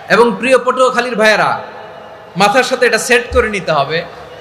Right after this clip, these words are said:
যে আমাদের পুরো জীবনটাই পরীক্ষা। পুরো জীবনটাই কি? The life is a test। পুরো জীবনটাই পরীক্ষা।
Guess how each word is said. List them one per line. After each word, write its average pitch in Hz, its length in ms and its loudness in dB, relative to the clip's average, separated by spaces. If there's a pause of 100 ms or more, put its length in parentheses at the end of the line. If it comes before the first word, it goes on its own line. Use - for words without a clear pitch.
(220)
যে 165 100 2
আমাদের 214 280 0
পুরো 247 220 -4
জীবনটাই 220 500 0
পরীক্ষা। 170 500 -6 (340)
পুরো 208 160 6
জীবনটাই 214 480 0
কি? 160 260 -4 (1120)
The 156 80 4
life 190 420 0
is 180 40 -6
a 170 180 -8
test। - 500 -4 (1000)
পুরো 190 160 2
জীবনটাই 185 520 2
পরীক্ষা। 123 380 -6